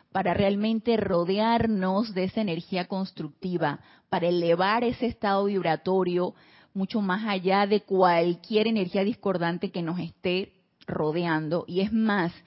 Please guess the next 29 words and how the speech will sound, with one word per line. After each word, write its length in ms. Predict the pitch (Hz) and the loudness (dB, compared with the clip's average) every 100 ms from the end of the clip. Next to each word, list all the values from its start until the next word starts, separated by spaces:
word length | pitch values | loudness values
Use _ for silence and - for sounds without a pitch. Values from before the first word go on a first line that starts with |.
| - - - | -20 -20 -16
si 120 | - | -8
nosotros 500 | 170 170 202 220 269 | -6 -4 -4 -2 -4
vibramos 640 | 175 170 156 196 190 175 170 | -6 -6 -2 0 0 -2 -2
a 60 | |
un 100 | 170 | -2
estado 600 | 185 - 165 165 185 - - _ | -4 -4 -2 0 0 -2 -12 _
mucho 400 | 190 208 214 226 | -4 -4 -4 -4
más 180 | 185 226 | -2 -2
elevado, 540 | 208 180 160 147 151 | -2 0 0 0 -2
todo 360 | - - 240 254 | -4 0 2 4
lo 140 | 247 | 0
que 100 | 208 | -2
está 180 | 208 180 | -6 -4
a 20 | |
nuestro 240 | 202 226 208 | -2 -2 -2
alrededor 460 | 170 147 156 170 | -2 -2 -2 -2
también 880 | - 175 147 151 147 165 170 165 175 | -4 -4 -4 -4 -6 -4 -4 -4 -4
vibrará 640 | 175 160 139 127 135 127 - _ _ - | -4 -4 -2 -2 -4 -8 -12 _ _ -8
así. 520 | 143 - - 151 - _ - - | -8 -8 -10 -12 -12 _ -20 -8
Y 140 | 196 | -6
todo 240 | - 220 240 | 0 2 4
lo 160 | 240 | 0
que 140 | 208 190 | -2 -2
nos 320 | 170 170 - | -2 -4 -6
rodeará 960 | 170 165 170 170 165 156 160 165 220 320 _ _ _ - | -6 -2 -2 -2 -2 0 0 0 -2 -8 _ _ _ -8
será 420 | 165 151 160 180 - | -4 -2 -2 -4 -4
cada 260 | 180 160 | -2 0
vez 280 | 160 160 - | 0 -2 -6
más 240 | 160 143 | -8 -4